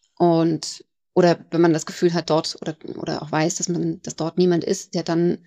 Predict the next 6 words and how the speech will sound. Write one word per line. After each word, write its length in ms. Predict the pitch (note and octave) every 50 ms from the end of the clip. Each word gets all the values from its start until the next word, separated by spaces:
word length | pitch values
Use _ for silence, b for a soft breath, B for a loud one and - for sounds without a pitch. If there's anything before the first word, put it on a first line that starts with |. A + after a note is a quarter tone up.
| B B B B B B B B B -
ähm, 520 | - F3+ F3 F3 F3+ F3+ F3+ F3+ - - - - - _ _ -
die 60 | -
Sorge 280 | F3 - D#3 E3+ E3+ F#3
übernehmen 480 | F#3 F3+ F3 F3 F3 F3 F#3+ G#3+ A3+ A3+
kann, 360 | - A3+ A3 A3 A#3 A#3+ A#3 _ b b b b b b b b b b b _ _ _ -
dann 500 | F#3+ F3+ E3+ F3 F3 F3 F3+ E3+ -